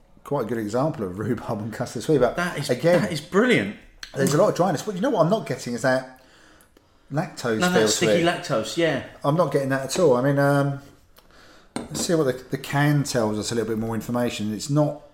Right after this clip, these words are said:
Speaker 1: the easiest to read under this, uh, to be
Speaker 2: 'Cause we
Speaker 1: fair.
Speaker 2: mentioned this last time, these cans have had these spider diagrams on them
Speaker 1: Yeah,
Speaker 2: that,
Speaker 1: so
Speaker 2: that
Speaker 1: the
Speaker 2: show you
Speaker 1: spi-,
Speaker 2: where the flavours
Speaker 1: the
Speaker 2: are.
Speaker 1: spider diagrams is definitely very much on the malt, fruit, sweet and mouthfeel side. Um,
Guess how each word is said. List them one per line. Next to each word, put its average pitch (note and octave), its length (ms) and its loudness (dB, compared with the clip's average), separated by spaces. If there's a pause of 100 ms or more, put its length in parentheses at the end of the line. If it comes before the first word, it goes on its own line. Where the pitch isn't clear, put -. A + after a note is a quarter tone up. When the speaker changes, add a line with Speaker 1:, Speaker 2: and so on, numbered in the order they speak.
(140)
Speaker 1:
the B2 240 -4
easiest B2 600 0
to A#2+ 80 -2
read B2 280 2
under G#2+ 220 -2
this, G#2+ 320 -6
uh, G2+ 220 -2
to - 120 -10
be D3 60 -4
Speaker 2:
'Cause C#3+ 80 -6
we F3 60 0
Speaker 1:
fair. D#3+ 100 2
Speaker 2:
mentioned D3+ 240 0
this C3 160 -4
last C3+ 260 0
time, A#2 220 -4
these B2+ 200 -6
cans B2+ 320 -8
have A2 100 -12
had B2+ 240 -4
these A#2+ 180 -6
spider C3 380 0
diagrams G#2 580 -4
on G2+ 140 -8
them C3 80 -2
Speaker 1:
Yeah, A#2 180 6
Speaker 2:
that, G#2+ 100 -2
Speaker 1:
so C3+ 120 0
Speaker 2:
that B2+ 80 4
Speaker 1:
the C3+ 60 -2
Speaker 2:
show C3 120 0
you F3+ 60 4
Speaker 1:
spi-, F#3 140 2
Speaker 2:
where A#2+ 100 -4
the A2 80 -8
flavours B2+ 420 -4
Speaker 1:
the A2 60 -2
Speaker 2:
are. - 20 0
Speaker 1:
spider D#3 320 2
diagrams A#2+ 560 2
is - 60 -6
definitely B2+ 300 0
very A#2+ 180 2
much A#2 260 -4
on A2 140 -2
the A2+ 180 0
malt, C3 380 2
fruit, A#2 440 0
sweet A2 560 0
and G#2+ 140 -6
mouthfeel A2+ 500 0
side. B2+ 500 -2 (600)
Um, A2 800 0